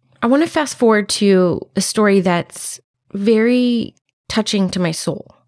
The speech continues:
I was taught by my first teacher to not share such spiritual experiences, I don't know why. I never got a reason why. It was just like, "This is sacred. You don't share this." And I know even in my Indigenous culture, there are communities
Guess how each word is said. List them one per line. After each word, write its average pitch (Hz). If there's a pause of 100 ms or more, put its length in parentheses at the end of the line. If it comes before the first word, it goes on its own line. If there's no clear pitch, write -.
(220)
I 247
was 262
taught -
by 185
my 180
first 170
teacher 180
to 175
not 175
share 185
such -
spiritual 220
experiences, 214 (320)
I 202
don't 233
know 214
why. 185 (100)
I 180
never 185
got 185
a 175
reason 175
why. 180
It -
was 170
just -
like, 175
"This 180
is 175
sacred. 170
You 165
don't 170
share 170
this." -
And 190
I 185
know 208
even 202
in 190
my 170
Indigenous 180
culture, 175 (420)
there 190
are 190
communities 175